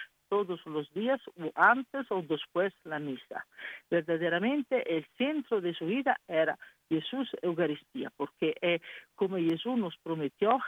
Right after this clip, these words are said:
"Yo estaré con vosotros hasta la fin del mundo", Jesús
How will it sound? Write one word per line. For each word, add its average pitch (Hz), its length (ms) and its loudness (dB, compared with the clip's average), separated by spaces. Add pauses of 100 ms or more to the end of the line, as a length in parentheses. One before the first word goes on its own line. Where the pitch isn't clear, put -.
(140)
"Yo 190 180 0
estaré 175 400 -2
con 165 220 -8
vosotros 185 520 -2 (140)
hasta 170 340 0
la 139 140 0
fin 175 160 -4
del 151 240 0
mundo", 262 440 -2 (340)
Jesús 269 340 -2